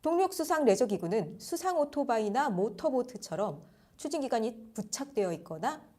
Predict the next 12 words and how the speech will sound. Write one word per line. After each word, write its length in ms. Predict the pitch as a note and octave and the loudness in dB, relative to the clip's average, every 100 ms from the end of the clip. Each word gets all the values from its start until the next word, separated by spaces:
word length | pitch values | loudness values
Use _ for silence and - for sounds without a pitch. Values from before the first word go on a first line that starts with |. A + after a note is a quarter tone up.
| _ | _
추진기간 600 | C#4+ D4 C#4+ G3+ C4+ D4 | -8 -4 -2 0 -2 -4
탈착이 720 | - G4+ G4+ - C#4 B3 C#4+ | -4 -2 -2 -4 -6 -4 -6
수시로 440 | D4+ E4+ E4+ D#4+ D4 | -4 -4 -2 -2 0
가능한 560 | F#3+ F3 G#3 A3 D3+ - - - _ - | -2 -2 -2 -2 -4 -12 -20 -20 _ -12
수상 360 | - D4 E4 | -6 -4 -2
레저기구를 680 | G3 F#3+ D4 C#4+ G3 E3+ D3 | 0 2 2 0 -6 -8 -6
말합니다. 680 | D#3+ F#3 E3 C#3 D#3+ D3 - _ _ _ _ _ _ _ - | -6 -6 -8 -6 -8 -8 -14 _ _ _ _ _ _ _ -2
동력수상 640 | C4+ D#4 F4+ - E4+ E4+ | 2 4 2 0 0 4
레저기구를 720 | C4 G#3+ D4+ C#4+ B3 B3+ C4 | 4 6 4 4 0 0 0
조종하는 560 | B3+ G#3 B3 A#3+ G3+ F3 | 0 0 0 0 -2 -2
자는 400 | E3 A3+ F#3+ - | -4 -2 -4 -6
해양경-, 640 | D#4 F4 F4 - C#4+ B3+ | -4 -4 -4 -6 -6 -6